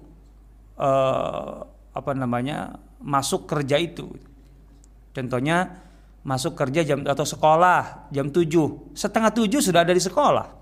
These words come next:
Wah, itu kan anak rajin, kan gitu. Nabi, Nabi Musa ingin mendapatkan satu kelebihan di mata Allah Subhanahu wa taala dengan datang lebih dulu itu.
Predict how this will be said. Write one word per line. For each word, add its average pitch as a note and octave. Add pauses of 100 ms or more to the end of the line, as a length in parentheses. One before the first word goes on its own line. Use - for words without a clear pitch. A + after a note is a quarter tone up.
(540)
Wah, F3
itu E3+
kan A4
anak G#4+
rajin, D#3
kan -
gitu. G#2+ (2000)
Nabi, E3 (160)
Nabi C#3+
Musa F3+
ingin D#3
mendapatkan C#3 (560)
satu C3+
kelebihan B2 (1800)
di B2+
mata B2+
Allah B2+
Subhanahu A#2
wa A2+
taala A#2
dengan A#2
datang A#2
lebih A2+
dulu A2+
itu. -